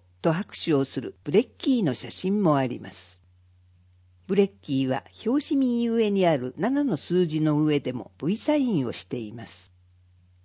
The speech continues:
二枚目。コート上の表彰台で優勝を喜ぶ十五人の選手たち。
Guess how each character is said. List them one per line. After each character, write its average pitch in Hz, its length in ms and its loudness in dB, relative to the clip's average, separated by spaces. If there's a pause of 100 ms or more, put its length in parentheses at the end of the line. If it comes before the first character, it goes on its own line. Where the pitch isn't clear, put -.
(800)
二 165 160 4
枚 147 300 4
目。 127 220 -2 (960)
コ 277 180 0
ー - 20 -2
ト 320 180 0
上 294 240 2
の 277 180 0
表 233 160 8
彰 214 320 6
台 175 300 2
で 139 300 -4
優 185 140 2
勝 285 340 2
を 269 160 4
喜 220 380 4
ぶ 143 120 -2
十 262 280 -2
五 254 140 0
人 143 280 2
の 120 100 -6
選 165 280 -2
手 - 180 -10
た - 120 -10
ち。 - 280 -20